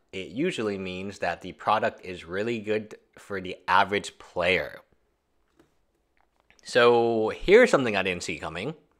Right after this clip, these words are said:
As many of you know, I do not like the M T G Finance community. I do like M T G Finance, and I find it interesting,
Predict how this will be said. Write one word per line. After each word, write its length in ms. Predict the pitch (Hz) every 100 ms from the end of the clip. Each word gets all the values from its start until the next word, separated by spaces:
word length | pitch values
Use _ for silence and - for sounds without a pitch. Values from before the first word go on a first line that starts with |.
| _ _ _ - _ _
As 280 | - 98 98
many 280 | 110 147 165
of 100 | 143
you 160 | 135 143
know, 560 | 110 95 113 175 -
I 500 | - 87 95 98 85 76 -
do 120 | 92
not 280 | 98 156 135
like 260 | 110 107
the 200 | - 98
M 160 | 76 92
T 180 | - 95
G 200 | 87 90
Finance 480 | - 85 80 85 -
community. 880 | - 90 135 185 110 80 78 156 151 -
I 160 | 92 92
do 200 | 110 113
like 280 | 104 101
M 160 | 92 98
T 160 | - 82
G 180 | 85
Finance, 720 | 85 113 135 95 127 170 - - _ _ _ _ - - _
and 120 | 80
I 80 | 92
find 420 | - 92 95 92
it 120 | 85 -
interesting, 720 | 165 - 95 - 80 87 147